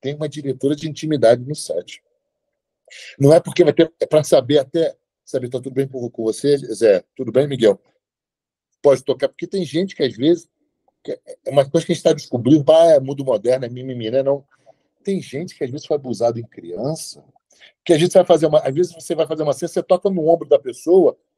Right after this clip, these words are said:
e aquilo ali dispara gatilhos na pessoa. Você não sabe o que a pessoa passou. Então as pessoas tão muito preocupadas com isso. Eu tô indo um pouco mais além, entendeu?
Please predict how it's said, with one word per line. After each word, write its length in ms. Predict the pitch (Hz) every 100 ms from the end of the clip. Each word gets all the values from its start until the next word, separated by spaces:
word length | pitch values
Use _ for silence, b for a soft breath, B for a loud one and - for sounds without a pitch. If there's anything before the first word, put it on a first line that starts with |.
| _ 139
e 80 |
aquilo 420 | 156 - 185 190 170
ali 520 | 123 113 165 214 185 _ _ _ _ _ _ _ -
dispara 380 | - - 185 185
gatilhos 580 | 202 - - 208 202
na 120 | 156 135
pessoa. 340 | 143 - 131
Você 160 | 196 220
não 80 |
sabe 320 | 202 - 185 -
o 20 |
que 80 | 208
a 40 |
pessoa 280 | 123 - 123
passou. 380 | 123 - 101 - _ -
Então 240 | 151 196
as 80 | 202
pessoas 260 | 185 - 196
tão 140 | 160
muito 260 | 131 190 -
preocupadas 560 | 202 - - 175 185
com 140 | - 208
isso. 100 | 190
Eu 40 |
tô 120 | -
indo 140 | 233 220
um 40 |
pouco 240 | 220 214 202
mais 220 | 208 196
além, 260 | 208 190 160
entendeu? 420 | 139 120 170